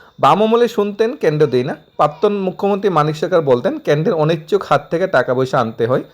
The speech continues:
কেন্দ্র দিতে চায় না রাজ্য সরকারকে, কারণ রাজ্য সরকার কেন্দ্রে ডাবল ইঞ্জিনের সরকার নেই, সিঙ্গেল ইঞ্জিনের সরকার।" এখন শিক্ষক কর্মচারী অবসরপ্রাপ্ত নিশ্চয়ই জানে, ডাবল ইঞ্জিনের সরকার আমলে সুশাসন চলছে, তারা সবার অষ্টলক্ষ্মী এ রাজ্যে আছেন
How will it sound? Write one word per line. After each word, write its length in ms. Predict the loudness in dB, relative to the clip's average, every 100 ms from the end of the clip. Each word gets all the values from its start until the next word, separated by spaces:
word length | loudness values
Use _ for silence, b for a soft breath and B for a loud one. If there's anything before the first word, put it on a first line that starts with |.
| b b
কেন্দ্র 240 | -2 0 0
দিতে 300 | -2 -2 0
চায় 240 | 2 2
না 100 | 2
রাজ্য 280 | 0 0 -2
সরকারকে, 420 | -4 -2 -2 -2
কারণ 200 | -2 0
রাজ্য 280 | 0 0 -4
সরকার 340 | -6 -4 -6
কেন্দ্রে 320 | -4 -4 -2 -6 -10 _ -20 _ _ -2
ডাবল 280 | 0 2 0
ইঞ্জিনের 220 | -2 -4
সরকার 340 | 0 -2 0 -4
নেই, 100 | -4
সিঙ্গেল 400 | -6 -2 2 2
ইঞ্জিনের 280 | 0 -4
সরকার।" 300 | -6 -6 -6 -12 b b b b b
এখন 360 | 2 4 2 0
শিক্ষক 360 | -6 -6 -4
কর্মচারী 360 | -2 -2 2 2
অবসরপ্রাপ্ত 380 | 2 0 -2 -2
নিশ্চয়ই 380 | -4 -4 -2
জানে, 260 | 2 0 0 -8 -2
ডাবল 200 | 0 2
ইঞ্জিনের 220 | -2 -4
সরকার 260 | -4 -2 0
আমলে 200 | 0 -2
সুশাসন 520 | -2 -2 -2 -2 -4
চলছে, 300 | -2 -2 -2 -8 b b _
তারা 220 | 2 2
সবার 300 | 2 4 4
অষ্টলক্ষ্মী 680 | 2 0 -2 -2 -2 -6 -6
এ 200 | 0 2
রাজ্যে 280 | 2 2
আছেন 280 | 0 0 -6